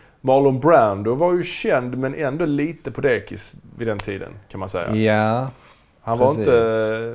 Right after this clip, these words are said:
Speaker 2: Vilket år är vi på då?
Speaker 1: Nittonhundrasjuttiotvå.
Speaker 2: Nittonhundrasjuttiotvå. Ja.
Speaker 1: Ja. Men det
Speaker 2: Var
Speaker 1: var
Speaker 2: han på dekis då? Ja, det var han kanske. Han var ju lite äldre ju i alla fall.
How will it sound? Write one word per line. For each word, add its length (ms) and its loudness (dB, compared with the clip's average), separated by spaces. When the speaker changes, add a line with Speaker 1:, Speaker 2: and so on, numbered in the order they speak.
Speaker 2:
Vilket 360 0
år 260 4
är 100 6
vi 120 -2
på 220 2
då? 320 0
Speaker 1:
Nittonhundrasjuttiotvå. 1900 -4
Speaker 2:
Nittonhundrasjuttiotvå. 960 0
Ja. 360 0
Speaker 1:
Ja. 140 -6
Men 300 0
det 140 -6
Speaker 2:
Var 100 2
Speaker 1:
var 80 8
Speaker 2:
han 120 4
på 80 -2
dekis 340 2
då? 80 4
Ja, 160 4
det 60 0
var 80 0
han 100 0
kanske. 220 -8
Han 100 -4
var 60 6
ju 60 4
lite 220 4
äldre 260 2
ju 100 -2
i 40 0
alla 160 -2
fall. 220 -8